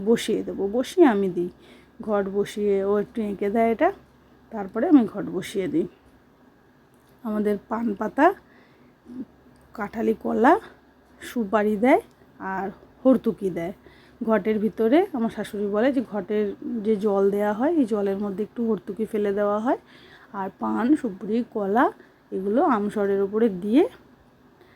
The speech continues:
দেওয়া হয়। আর আমাদের যে শাশুড়ি যে দুটো তারাপীঠ থেকে ছোট ছোট মায়ের পাদুকা নিয়ে এসেছিলো,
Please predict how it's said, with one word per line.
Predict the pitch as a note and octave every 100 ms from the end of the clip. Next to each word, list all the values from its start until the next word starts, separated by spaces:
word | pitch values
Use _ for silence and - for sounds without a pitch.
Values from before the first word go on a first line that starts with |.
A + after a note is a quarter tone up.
| -
দেওয়া | A3 F#3+ F#3+
হয়। | F#3+ F#3+ - _ _ - -
আর | G#3+ G3+ G3+
আমাদের | G3 G3 F#3+ F#3+
যে | F#3 - -
শাশুড়ি | - G3+ - G3+
যে | G3 G#3
দুটো | F#3 G3+ G3+ G#3+ G#3 - - - -
তারাপীঠ | A3+ G#3 G3+ - - -
থেকে | G#3 G#3+
ছোট | G#3+ G3+
ছোট | G3 F#3
মায়ের | A3 G#3 G#3
পাদুকা | G3 G#3+ F#3+ G3+ G#3+
নিয়ে | G#3+ G#3+
এসেছিলো, | G#3+ - C4